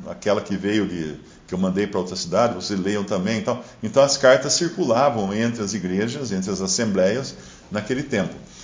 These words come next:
Mas ele já estava se despedindo, porque entrariam, ele fala: "Depois da minha partida, entrarão, ah, entre vós lobos vorazes que não pouparão o rebanho.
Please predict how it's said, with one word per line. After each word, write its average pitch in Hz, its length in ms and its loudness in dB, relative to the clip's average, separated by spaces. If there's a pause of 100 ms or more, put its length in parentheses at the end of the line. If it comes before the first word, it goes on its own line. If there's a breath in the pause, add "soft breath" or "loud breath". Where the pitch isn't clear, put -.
(160 loud breath)
Mas 131 220 4
ele 185 140 2
já 185 100 2
estava 165 280 0
se 143 120 -2
despedindo, 117 540 -4
porque 135 320 -4
entrariam, 147 600 2
ele 98 80 -2
fala: 107 220 -2
"Depois 95 240 -4
da 127 60 2
minha 107 100 0
partida, 95 500 0 (300 loud breath)
entrarão, 131 720 0 (600 soft breath)
ah, 87 720 2 (340)
entre 107 220 -4
vós 135 400 -2 (100)
lobos 107 840 6
vorazes 143 720 4
que - 80 -6
não 147 200 0
pouparão 156 420 2
o - 20 -4
rebanho. 135 440 0